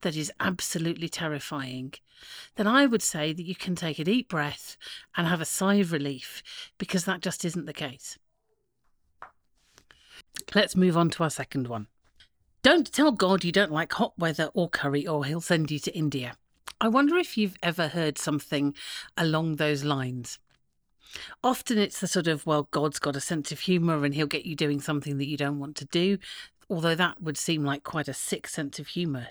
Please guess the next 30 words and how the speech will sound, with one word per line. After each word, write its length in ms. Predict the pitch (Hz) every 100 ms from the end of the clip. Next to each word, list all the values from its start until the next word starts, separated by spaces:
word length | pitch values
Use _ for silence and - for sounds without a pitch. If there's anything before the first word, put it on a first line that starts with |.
| -
to 100 | 135
me. 280 | 123 120 175 _ _ _ _ _ _ - - - - -
We 120 | 254
can 140 | - 254
often 300 | 233 - 220
get 200 | 208 -
this 200 | 180 180
idea 540 | 165 160 208 151 135
that 200 | 135 131
as 140 | 156 156
a 80 | 147
test 480 | - - 175 -
of 80 | 151
our 160 | 143 131
faith, 420 | - 190 131 -
God 180 | 147 143
will 160 | 151
ask 320 | 135 165 - -
us 160 | -
to 120 | - 156
do 180 | 190
something 540 | 196 147 135 - 131 127 - - -
that 120 | - -
we 80 |
really, 380 | 160 165 165 156
really 280 | 147 147 147
don't 220 | 143 135
want 180 | 143 147
to 100 | -
do. 320 | 151 156 139